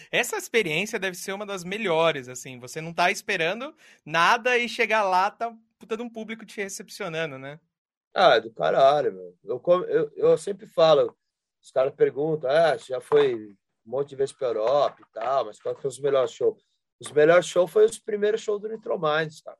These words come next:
Speaker 2: Quando a gente não sabia de nada, achava que era do caralho ir pra qualquer lugar,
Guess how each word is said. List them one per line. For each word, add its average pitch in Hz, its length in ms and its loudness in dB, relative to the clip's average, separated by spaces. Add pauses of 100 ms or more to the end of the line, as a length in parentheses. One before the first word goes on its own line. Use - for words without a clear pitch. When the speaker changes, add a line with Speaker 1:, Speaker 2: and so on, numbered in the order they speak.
Speaker 2:
Quando 110 140 -12
a - 40 -16
gente 123 100 -20
não 139 80 -20
sabia 139 360 -2
de 139 180 -8
nada, 139 480 0
achava 139 320 -4
que - 80 -8
era 143 140 -2
do - 100 -10
caralho 135 580 -2
ir 135 160 -10
pra 139 100 -14
qualquer - 280 -10
lugar, 123 640 -4